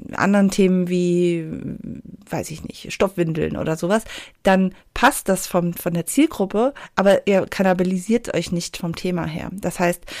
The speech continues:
du hast die Möglichkeit, dass derjenige den, äh, auch noch was Gutes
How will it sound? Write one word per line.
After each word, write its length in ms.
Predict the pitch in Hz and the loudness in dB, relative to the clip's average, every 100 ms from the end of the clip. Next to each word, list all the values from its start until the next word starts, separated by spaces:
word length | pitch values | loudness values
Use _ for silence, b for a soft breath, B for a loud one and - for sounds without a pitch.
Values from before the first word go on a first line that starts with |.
| B B _ | B B _
du 480 | 196 185 180 175 175 - _ _ _ _ _ _ _ _ - | -2 0 2 0 -4 -8 _ _ _ _ _ _ _ _ -4
hast 240 | 185 202 | -2 0
die 80 | 208 | 2
Möglichkeit, 720 | 185 220 220 - - 190 190 B B B | 4 4 2 -2 2 2 2 B B B
dass 220 | - 185 | 0 0
derjenige 400 | - 190 196 190 | 4 6 6 4
den, 240 | 175 185 175 | 4 4 2
äh, 240 | - - - - - - - - - - - - | -4 -8 -8 -10 -12 -12 -12 -12 -14 -14 -8 0
auch 140 | 185 | 2
noch 180 | 196 190 | 2 2
was 180 | 190 - | 0 2
Gutes 300 | 269 320 | 2 4